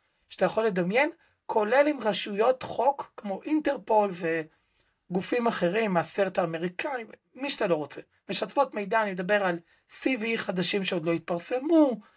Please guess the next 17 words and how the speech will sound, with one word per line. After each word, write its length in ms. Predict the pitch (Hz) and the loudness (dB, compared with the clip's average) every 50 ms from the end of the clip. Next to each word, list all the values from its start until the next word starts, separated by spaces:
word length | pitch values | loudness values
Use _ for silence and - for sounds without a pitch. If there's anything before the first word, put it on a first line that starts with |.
| _ _ _ _ _ - | _ _ _ _ _ -2
אה, 340 | 180 180 180 175 170 170 160 - | 0 2 2 2 2 0 0 -4
כתובות 400 | - - 185 160 180 180 - 190 | -4 -4 -4 -2 -2 -4 -4 -4
איי 120 | 196 185 | -4 -4
פי, 420 | - - 349 320 277 262 240 220 - - _ _ _ _ _ _ _ _ _ _ - | 0 0 2 2 2 -2 -6 -8 -10 -14 _ _ _ _ _ _ _ _ _ _ -10
הכל, 300 | 220 - 247 196 165 151 - _ _ - | -2 2 2 2 2 0 -4 _ _ -6
whatever, 360 | 202 202 202 226 190 156 151 147 | -6 -2 -2 -2 -2 -2 -4 -6
כל 140 | - - 214 | -4 -4 -2
מה 100 | 220 208 | -2 -4
שאתה 140 | 208 - 180 | -4 -4 -4
יכול 200 | 156 - 175 160 | -4 -4 -4 -4
לדמיין. 420 | 151 160 147 147 135 131 127 127 - - _ _ _ _ _ _ _ _ _ _ _ _ _ _ - - - _ _ _ _ _ _ _ _ _ _ - | -4 -6 -8 -8 -8 -10 -10 -10 -12 -16 _ _ _ _ _ _ _ _ _ _ _ _ _ _ -20 -20 -20 _ _ _ _ _ _ _ _ _ _ -2
כן 220 | - 262 285 294 | 0 0 2 2
היה 240 | 269 226 185 170 170 | 0 0 0 0 -2
ניסיון 580 | 175 170 - - 185 165 160 160 165 180 208 226 - _ _ _ _ - | -2 -4 -4 -4 -4 -2 -2 0 -2 -2 -2 -6 -10 _ _ _ _ -6
באלפיים 400 | 170 151 151 - 180 160 151 151 | -4 -4 -2 0 0 0 0 -2
ותשע 240 | 151 151 - - 151 | -4 -8 -6 -6 -6
עשרה, 480 | 147 147 - - - - 160 165 185 | -6 -6 -8 -10 -8 -4 -2 0 0